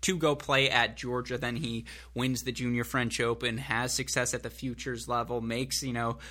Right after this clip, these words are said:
another final, I believe, at the U S Open that year, I wanna say in the juniors, where he loses to Fritz after beating him at the French Open. I mean, yeah, it,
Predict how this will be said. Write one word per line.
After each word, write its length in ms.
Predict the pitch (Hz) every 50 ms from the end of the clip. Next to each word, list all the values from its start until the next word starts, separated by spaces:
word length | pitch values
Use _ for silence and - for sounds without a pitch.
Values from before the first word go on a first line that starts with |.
| - - -
another 440 | - 113 113 117 123 127 127 123 120
final, 380 | - - 127 117 120 123 117
I 80 | 117 113
believe, 260 | - 117 117 113 117
at 100 | 113 -
the 80 | 120 113
U 200 | 110 117 123 120
S 140 | 117 -
Open 200 | 127 120 - 127 113
that 200 | 113 113 110 -
year, 140 | 120 117 117
I 40 |
wanna 160 | 113 117 113 113
say 120 | - 131
in 80 | 117 117
the 80 | 120
juniors, 420 | 120 - 120 117 117 117 117 113 -
where 100 | 113 110
he 180 | - 120 113 110
loses 500 | 110 113 123 135 151 147 - 123 117 -
to 100 | - -
Fritz 360 | - - - 123 113 117 -
after 180 | 110 - - 113
beating 360 | 113 117 131 135 143 135 135
him 240 | 147 117 117 117 117 - - - - - -
at 180 | 113 113 117 -
the 80 | 113
French 380 | - - 135 139 143 147 - -
Open. 480 | 120 110 107 - 113 107 110 110 110 113 - - - - - - - - -
I 80 | -
mean, 180 | 120 120 117 127
yeah, 240 | 160 180 147 104 - - - - - - -
it, 220 | 117 131 135 147